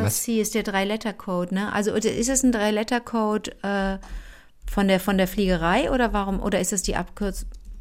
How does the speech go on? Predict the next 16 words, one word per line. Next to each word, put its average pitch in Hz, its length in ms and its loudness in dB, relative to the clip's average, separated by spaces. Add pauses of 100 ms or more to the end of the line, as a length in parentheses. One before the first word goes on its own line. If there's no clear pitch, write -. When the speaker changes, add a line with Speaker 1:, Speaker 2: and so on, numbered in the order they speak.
(600)
Speaker 1:
Das 110 160 -2
ist 143 120 0
eine 120 100 6
Stadt. - 520 -2 (420)
Speaker 2:
Aber 170 220 -8
Speaker 1:
Nach 104 160 -2
Speaker 2:
S 180 340 2
L 185 40 0
C. - 0 -
Speaker 1:
S 143 40 2
L 123 160 4
C. 110 560 2 (100)
Speaker 2:
Aber 185 280 0 (480)
Salt 220 340 2
Lake 190 220 -2
City? 294 320 0